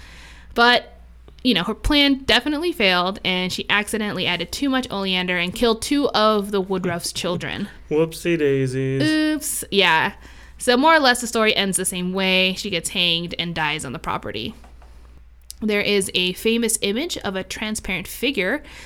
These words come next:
Speaker 1: standing outside on the side of the house near the front porch. There's
Speaker 2: Mm.
Speaker 1: also the same area that guests have claimed to have seen a girl in a green turban walking around. And the image of that,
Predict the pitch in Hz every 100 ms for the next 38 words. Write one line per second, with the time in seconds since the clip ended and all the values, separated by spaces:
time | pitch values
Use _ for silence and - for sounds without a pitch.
0 | - - 208 208 208 190 - - 196 190
1 | 190 190 - 175 175 170 165 170 - 226
2 | 254 269 208 196 - 196 180 - 185 -
3 | - 185 131 175 - - - - - -
4 | 208 - 247 247 - 247 233 233 233 233
5 | 208 202 - 220 208 208 208 214 190 202
6 | 214 226 226 202 156 - 175 - 190 -
7 | - 202 196 - 185 196 170 - 190 202
8 | 185 185 175 - 226 226 185 175 165 170
9 | 170 165 170 - - - - - - -
10 | - - 185 202 196 185 226 226 233 233
11 | 269 294 - 208 208 185 196 190 185 175
12 | 208